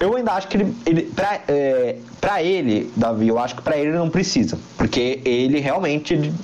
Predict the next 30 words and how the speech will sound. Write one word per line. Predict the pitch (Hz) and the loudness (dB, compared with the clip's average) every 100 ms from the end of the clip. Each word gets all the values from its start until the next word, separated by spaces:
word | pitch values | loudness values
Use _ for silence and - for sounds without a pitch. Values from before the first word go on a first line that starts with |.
| - | 0
ele | 135 | 0
tá, | 123 147 131 | 2 0 0
você | 139 131 143 | 0 0 -2
falou | - 139 139 | 0 0 2
muito | 139 151 | 0 0
bem, | 156 117 | 2 2
ele | 107 | 0
falou, | - 110 120 139 - - - - | 0 2 2 2 -2 -8 -8 -4
é | |
um | 117 | -2
cara | 139 - | -2 -2
de | |
trinta | 135 147 165 | 0 2 2
e | |
dois | 165 185 | 2 2
anos, | 160 120 113 | 0 0 2
mas | 135 143 | 2 2
eu | 156 | 0
acho | 156 | -2
que | - | -2
o | 185 | -4
coerente | - 214 202 196 196 202 | 0 0 2 0 0 0
era | 175 180 175 | 0 0 -2
ele | - 151 | 0 -2
terminar. | - 165 156 117 92 - - - _ _ _ _ _ 117 | 0 0 0 0 -2 -8 -20 -20 _ _ _ _ _ -4
Porque | 127 127 175 156 - 151 | -2 0 0 -2 -4 0
fica | 220 233 | 2 2
um | 226 | 2
clima | 196 185 | 2 2
estranho, | 175 - 151 147 160 175 | 0 -2 0 0 2 0